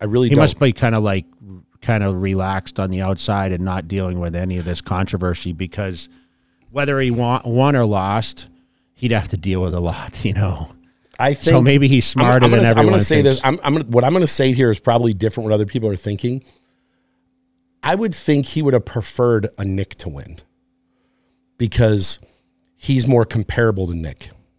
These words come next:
Speaker 1: Because, but now when these big guys are coming up, there's nothing he can do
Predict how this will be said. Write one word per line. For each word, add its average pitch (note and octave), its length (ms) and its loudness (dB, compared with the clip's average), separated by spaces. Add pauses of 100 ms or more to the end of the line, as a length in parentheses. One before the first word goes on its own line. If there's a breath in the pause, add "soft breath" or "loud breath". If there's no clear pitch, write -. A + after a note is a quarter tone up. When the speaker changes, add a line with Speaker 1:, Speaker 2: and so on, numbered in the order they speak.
(240)
Speaker 1:
Because, G2 360 -4
but - 300 -6
now A2 380 2 (480 soft breath)
when A2 180 2
these A2+ 200 2
big C3 280 0
guys G2+ 340 0
are F#2 60 -4
coming F#2 360 -6
up, D#2+ 200 -12 (640)
there's A2+ 200 2
nothing A#2+ 320 2
he A2 140 -2
can G2+ 200 -4
do F2+ 460 0